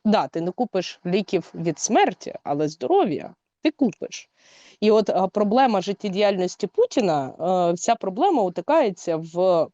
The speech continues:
компетентності. На жаль, лікарі його оточують компетентні за великі гроші. От компетентності його лікарів. Були б менш компетентні лікарі, уже б його би не було.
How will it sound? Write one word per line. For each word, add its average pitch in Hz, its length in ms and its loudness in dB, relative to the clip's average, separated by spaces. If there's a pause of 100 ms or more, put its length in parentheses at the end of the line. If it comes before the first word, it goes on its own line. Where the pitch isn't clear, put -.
компетентності. 208 1160 -2
На 180 200 -2
жаль, 156 340 0
лікарі 165 400 0
його 143 260 0
оточують 147 500 -4
компетентні 170 720 -4
за 160 120 0
великі 151 400 0
гроші. - 380 -10
От - 200 -10
компетентності 214 720 0
його 156 220 0
лікарів. - 380 -4 (580)
Були 220 160 4
б 185 80 -4
менш 156 360 -4
компетентні 285 1040 2
лікарі, 220 440 0
уже 160 260 -2
б 233 80 -4
його 175 200 0
би 175 140 -2
не 170 120 -2
було. 139 240 -6